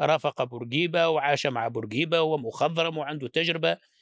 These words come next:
يعني طلعت التجربة أسوأ و-، وأسوأ. بعدين قالوا: "هذه الأحزاب السياسية لا تساوي شيء، خلينا نجيب واحد من خارج الأحزاب السياسية".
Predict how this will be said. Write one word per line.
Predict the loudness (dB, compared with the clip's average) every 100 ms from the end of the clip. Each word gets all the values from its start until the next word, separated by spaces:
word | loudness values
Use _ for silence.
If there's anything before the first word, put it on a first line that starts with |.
| _ _
يعني | 0 0 -2
طلعت | -2 0 0 -2
التجربة | 0 0 0 0
أسوأ | 0 0 -2 0 0
و-، | 2 2 0 0
وأسوأ. | 0 0 2 -2 -4 _
بعدين | 0 2 2 -2 -2
قالوا: | 0 2 4 4
"هذه | 2 0
الأحزاب | -6 -2 -2
السياسية | 0 0 2 2
لا | 0
تساوي | 0 2 0 2
شيء، | 0 0 -6 _
خلينا | -2 2 2
نجيب | 2 0 0
واحد | 0 0
من | -2
خارج | 0 0
الأحزاب | 0 -4 0 0
السياسية". | 2 0 0 -2 -8